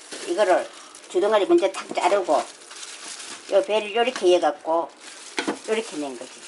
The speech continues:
요 통으로 싹. 요거는 뻘이 있네.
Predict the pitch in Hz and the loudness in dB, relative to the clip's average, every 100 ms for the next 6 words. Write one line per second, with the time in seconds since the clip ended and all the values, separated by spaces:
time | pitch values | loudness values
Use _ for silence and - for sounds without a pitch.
0 | - - - - - - - - - 180 | -20 -20 -20 -20 -20 -16 -16 -14 -2 -2
1 | 160 - - - - - - - - - | -2 -6 -10 -12 -18 -18 -18 -16 -16 -16
2 | - - - - - - - - - - | -16 -16 -16 -16 -16 -16 -14 -12 -12 -12
3 | - 196 185 214 262 - - - - - | -6 0 2 2 -2 -4 -14 -18 -20 -20
4 | - - - - - - - - - - | -20 -20 -20 -18 -16 -16 -16 -18 -18 -20
5 | - - - - - - 190 220 214 170 | -20 -20 -20 -18 -16 -6 -2 2 2 2
6 | 185 175 165 139 | 2 4 2 -2